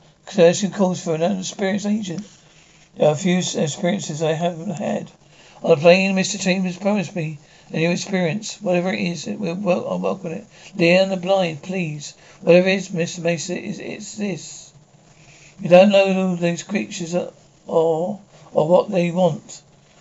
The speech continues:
We can't blast them off the earth, because our tests show they are nu-, they have, there's nuclear material inside the saucer. They could be blasting ourselves off the earth. The one choice, dangerous and probable, maybe, that's to get an agent inside with a hidden audio camera.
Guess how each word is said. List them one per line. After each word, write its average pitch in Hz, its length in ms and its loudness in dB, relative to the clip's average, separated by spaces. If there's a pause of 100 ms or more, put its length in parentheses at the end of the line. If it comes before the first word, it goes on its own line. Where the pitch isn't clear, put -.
(100)
We 143 120 -4
can't 185 320 6
blast 185 320 4
them 175 140 0
off 180 140 -2
the 156 200 0
earth, 165 600 -4
because 165 160 0
our 165 80 6
tests 190 320 -2
show 170 220 4
they 170 240 0
are 170 280 0 (440)
nu-, 190 240 -2
they 170 220 0
have, 180 280 0
there's 170 160 -4
nuclear 180 280 -4
material 190 320 -4
inside 151 280 -2
the 165 60 -12
saucer. - 440 -10 (600)
They - 120 -4
could 185 200 0
be 180 120 -2
blasting 175 560 4
ourselves 170 400 0
off 175 120 -6
the - 280 -4
earth. 151 720 -2
The - 60 -10
one 208 260 10
choice, 208 300 0
dangerous 208 440 2
and 180 100 -6
probable, 170 560 -4
maybe, 185 540 -8 (400)
that's 180 240 6
to 202 60 -4
get 202 260 0
an 202 100 -2
agent 190 300 -2
inside 185 480 0
with 165 100 -6
a 165 40 -4
hidden 127 360 -6
audio 104 420 -6
camera. 85 460 -10